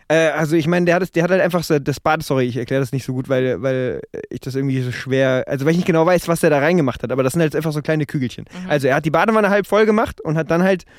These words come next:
Speaker 1: nachdem er halt vorher so vorgeführt hat, wie er das in so einem kleinen Wasserglas gemacht hat, gesagt, „Haha, jetzt mach ich so eine Badewanne, dann geh ich darin baden.“ So. Hat er das da reingekippt in die Badewanne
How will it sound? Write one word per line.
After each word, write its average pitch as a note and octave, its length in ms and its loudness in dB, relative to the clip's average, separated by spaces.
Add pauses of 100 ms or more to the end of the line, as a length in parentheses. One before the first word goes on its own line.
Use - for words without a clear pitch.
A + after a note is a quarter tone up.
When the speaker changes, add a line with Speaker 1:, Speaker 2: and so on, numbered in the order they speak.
(360)
Speaker 1:
nachdem F3 240 2
er E3+ 60 4
halt D#3+ 120 0
vorher G3 320 4
so D#3 100 0
vorgeführt F3+ 420 0
hat, D#3 100 2
wie D#3 60 4
er E3 40 2
das D#3 140 -2
in C#3+ 60 -2
so C#3 60 0
einem C#3 80 -2
kleinen D#3 220 0
Wasserglas C#3+ 460 0
gemacht D3+ 160 -2
hat, D#3 80 0
gesagt, D3+ 180 -2
„Haha, G#3+ 220 2
jetzt F#3 160 0
mach F3+ 80 2
ich F#3 100 -2
so F3 80 -2
eine D3+ 60 0
Badewanne, F3 320 2
dann D3 80 -2
geh D#3 80 -2
ich D3+ 60 -12
darin C#3+ 220 -2
baden.“ A2 360 0
So. A2+ 160 -4 (340)
Hat F3 140 0
er G3+ 60 4
das F#3 120 2
da F3+ 80 2
reingekippt G3 580 2
in E3 140 0
die D#3+ 140 0
Badewanne E3 540 2